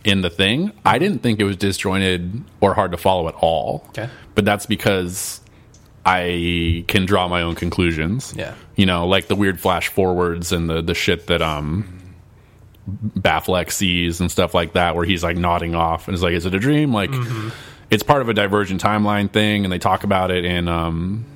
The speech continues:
Speaker 1: the Flashpoint paradox,
Speaker 2: Sure.
Speaker 1: for example. That's really, and I'm like, once they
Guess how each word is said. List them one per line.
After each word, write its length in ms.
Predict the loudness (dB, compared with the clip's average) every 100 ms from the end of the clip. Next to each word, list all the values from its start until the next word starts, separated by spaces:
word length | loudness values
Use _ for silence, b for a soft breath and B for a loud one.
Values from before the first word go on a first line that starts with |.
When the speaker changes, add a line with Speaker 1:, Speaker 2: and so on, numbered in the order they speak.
| 0
Speaker 1:
the 80 |
Flashpoint 500 | 2 2 0 -2 -2 -4 -2
paradox, 540 | 2 2 2 -2 -10 -6
Speaker 2:
Sure. 160 | -2
Speaker 1:
for 80 | 2
example. 480 | 2 2 0 0 0
That's 240 | 0 2
really, 420 | 0 2 0 -4 -2
and 120 | 2
I'm 120 | 2 2
like, 260 | 0 0
once 220 | 0 2 2
they 200 | 0